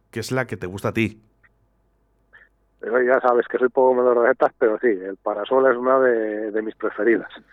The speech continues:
Speaker 1: ¿Eh? Ese hongo que, que yo siempre que he hablado contigo siempre me has dicho, yo, mira, no, no eres gran comedor de setas, eh, todo hay que decirlo, pero una macrolepiota de vez en cuando nunca viene mal.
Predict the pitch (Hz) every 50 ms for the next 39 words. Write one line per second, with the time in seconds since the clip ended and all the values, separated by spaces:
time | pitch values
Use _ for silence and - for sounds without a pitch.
0 | - - - - - - 92 101 113 123 - - - - - - - 104 - 123
1 | 117 120 123 127 135 147 160 127 123 110 92 - 104 104 101 110 113 117 - -
2 | - - 131 123 113 107 95 110 110 110 117 110 104 113 101 120 131 117 117 113
3 | 104 101 98 90 - 101 107 120 143 170 - - - - - - 80 113 104 95
4 | - - 58 62 65 78 98 120 127 120 - - 127 131 143 139 123 120 123 127
5 | 127 110 117 113 110 110 110 101 101 95 - 117 117 139 165 175 - - - -
6 | - - - 101 90 95 - 123 120 113 101 104 92 90 113 113 123 165 208 -
7 | _ _ _ _ _ _ _ _ _ _ _ - - 113 113 120 120 127 127 123
8 | 113 - 117 110 110 107 - 123 123 - 151 - - - 107 107 107 123 120 107
9 | 104 101 107 107 120 131 123 107 101 104 101 95 92 87 85 76 -